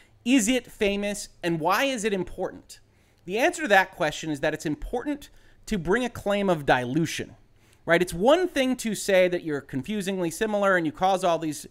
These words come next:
issues, but there is another way in which you can kind of attack this problem. That's by saying that you have what's called a famous mark. And if you have a famous mark, something that is so associated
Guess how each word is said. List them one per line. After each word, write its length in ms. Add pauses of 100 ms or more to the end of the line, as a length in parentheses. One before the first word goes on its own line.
issues, 460 (400)
but 120
there 140
is 100
another 400
way 380
in 240
which 220
you 60
can 140
kind 180
of 60
attack 460
this 180
problem. 440
That's 180
by 120
saying 300
that 80
you 120
have 260
what's 160
called 280
a 40
famous 640
mark. 420 (600)
And 140
if 100
you 60
have 100
a 60
famous 580
mark, 180
something 220
that 100
is 140
so 240
associated 1120